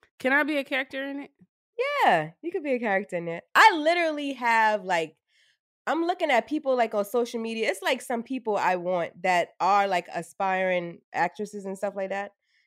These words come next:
Speaker 2: that I
Speaker 1: Don't give me
Speaker 2: want.
Speaker 1: no weak ass lines like, "They went that way." No,
Speaker 2: <laughs>
Speaker 1: bitch, I wanna roll.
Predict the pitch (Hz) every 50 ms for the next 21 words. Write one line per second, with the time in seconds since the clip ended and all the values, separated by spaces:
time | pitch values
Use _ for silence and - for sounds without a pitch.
0 | _ _ - 185 180 175 180 175 185 269 381 370 403 392 349 359 339 320 302 269
1 | 269 311 302 302 269 247 247 233 247 247 233 240 233 220 220 208 202 190 190 -
2 | _ _ - 302 392 415 381 415 415 415 339 392 403 415 392 349 330 320 285 233
3 | 190 170 156 - _ _ - 165 190 190 170 160 139 165 180 208 202 - 240 247
4 | 254 254 226 196 170 175 180 202 196 185 170 156 151 147